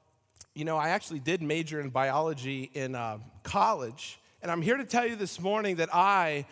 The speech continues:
have an unbelievable scientific discovery that I want to share with you here first. We don't have to go to space to study black holes.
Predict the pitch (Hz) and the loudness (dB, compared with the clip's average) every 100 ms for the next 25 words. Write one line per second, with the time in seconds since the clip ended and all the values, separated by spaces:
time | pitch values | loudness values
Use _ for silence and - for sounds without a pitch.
0 | - - 196 170 190 214 277 269 226 190 | -4 2 2 2 2 2 2 0 2 2
1 | 208 185 160 147 135 - 175 190 190 185 | -2 -4 -2 -2 -2 0 0 0 -2 -6
2 | 160 175 - 147 - 175 151 143 135 131 | -6 -10 -8 -8 -2 0 0 -2 -4 -6
3 | - - _ 147 151 151 151 - 135 175 | -10 -20 _ 2 2 2 -2 -6 -8 -4
4 | 156 151 143 151 143 151 151 - - 143 | -2 -4 -6 -8 -6 -4 -4 -8 -4 -4
5 | 117 - - - _ _ _ - - _ | -4 -10 -16 -18 _ _ _ -20 -20 _
6 | _ 180 269 330 269 262 233 170 196 214 | _ 0 4 4 4 2 0 2 2 2
7 | 156 - - 226 196 127 - - - _ | -2 -8 0 0 0 -4 -6 -6 -10 _
8 | _ _ - - - 175 180 170 156 151 | _ _ -6 -4 0 2 2 0 0 0
9 | 156 - 165 110 - - - | -2 -4 -4 -4 -10 -16 -18